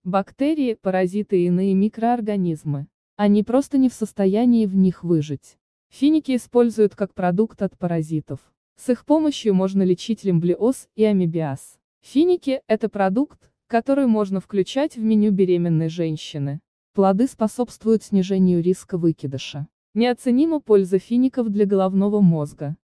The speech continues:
Благодаря этим плодам умственная работоспособность повышается на тридцать процентов. Уже спустя тридцать минут после употребления фиников можно добиться восстановления утраченных сил и энергии.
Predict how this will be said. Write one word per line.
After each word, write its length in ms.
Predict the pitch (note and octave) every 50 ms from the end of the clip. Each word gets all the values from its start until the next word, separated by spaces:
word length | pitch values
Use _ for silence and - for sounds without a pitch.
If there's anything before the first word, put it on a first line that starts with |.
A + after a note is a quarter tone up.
| _ _
Благодаря 640 | - F#3+ G3 F#3+ F#3+ F#3 G3+ F#3+ G3+ G3+ G#3 A#3 A#3+
этим 240 | B3 - C#4 B3+ A#3
плодам 420 | - G#3 G3+ G3 G#3 A3 A3 G#3+
умственная 520 | G#3+ A3 G#3+ - - - G3+ F#3+ F#3 F#3+ F#3+
работоспособность 1080 | F#3+ F3 F3+ E3+ - - - - F3+ F3+ - - C4+ D4 C4 A#3 G3+ F#3+ - _ _
повышается 760 | - F#3 E3+ E3+ E3 - - A3 A#3+ C4 C4+ C4 - - G#3+ G3+
на 160 | F#3 F3 F3
тридцать 420 | - F#3 G3 G3 - - G#3 -
процентов. 680 | - - F#3+ F#3 - - - D#3+ D3+ D3 C#3+ - C#3+ - _ _ _ _ _ _ _ _ _ _ _ _ -
Уже 220 | G#3 G#3+ B3+ D4
спустя 420 | D4 - - A#3 - - - G#3+
тридцать 420 | - - A#3 B3 - - A3+ - -
минут 380 | G#3 G#3 G#3 A3 B3+ A#3+ -
после 320 | - - G#3 - - G3 F#3
употребления 720 | E3+ - F3+ - - F#3 E3 F3+ F#3+ G3+ G3+ G3 F#3+ F#3 F3
фиников 540 | - - - A#3+ B3 B3 A#3 - G3 F3+ -
можно 400 | F#3 F3 F#3 G3+ G3+ G3 G3 F#3
добиться 460 | E3+ F3+ E3+ E3 G3+ G#3+ - - A3
восстановления 840 | G3 G3 F3+ - - F3 E3+ E3+ E3 F3 F#3+ G3 G3+ G3+ G3+ G3+ G#3 -
утраченных 640 | F#3 F#3 - F#3 F#3+ G3+ - - - F#3+ F3+ E3+ -
сил 300 | - - - G3 F#3+ F3+
и 160 | - F3+ F3
энергии. 640 | E3+ E3 D#3+ D#3+ D#3 D3+ D3 D3 D3+ C#3 C#3 D3